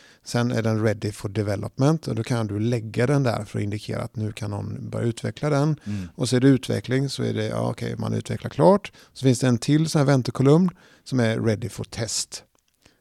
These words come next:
Speaker 1: Så lägger jag den där och så säger jag på någon stand-up, "Ja, nu är den här redo för att testas." Så någon kan ju ta den då.
Speaker 2: Mm.
Speaker 1: Eh, och så ser man det här. Och det blir tydligt och transparent. Men problematiken är ju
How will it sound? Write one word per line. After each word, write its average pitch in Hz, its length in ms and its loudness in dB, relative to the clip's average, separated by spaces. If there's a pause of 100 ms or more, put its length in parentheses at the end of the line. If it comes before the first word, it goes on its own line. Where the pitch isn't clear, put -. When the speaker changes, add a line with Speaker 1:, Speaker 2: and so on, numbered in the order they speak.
(100)
Speaker 1:
Så - 120 -4
lägger 107 260 0
jag 98 60 -2
den 104 80 -4
där 190 300 2
och 160 80 2
så 147 100 0
säger 120 320 0
jag 113 240 -4
på - 120 -10
någon 107 120 -6
stand-up, 127 420 -2
"Ja, 139 140 2
nu 147 120 -4
är 156 40 -2
den 139 120 -2
här 123 160 0
redo 113 200 -4
för 120 120 -8
att 113 60 -8
testas." - 580 -6 (420)
Så - 180 -6
någon 113 180 -4
kan 123 120 -4
ju 117 60 -2
ta 117 180 -4
den 113 180 -6
då. - 160 -8 (140)
Speaker 2:
Mm. 92 220 -2 (200)
Speaker 1:
Eh, - 560 -8
och 113 140 -6
så 120 100 -4
ser - 200 -6
man 113 200 -6
det 101 60 -8
här. 117 140 -10 (2250)
Och 151 100 0
det 151 140 8
blir 135 400 6 (100)
tydligt 117 420 6
och 117 80 -2
transparent. 123 480 2
Men 143 680 4 (1040)
problematiken 143 840 6
är 143 240 4
ju 60 400 2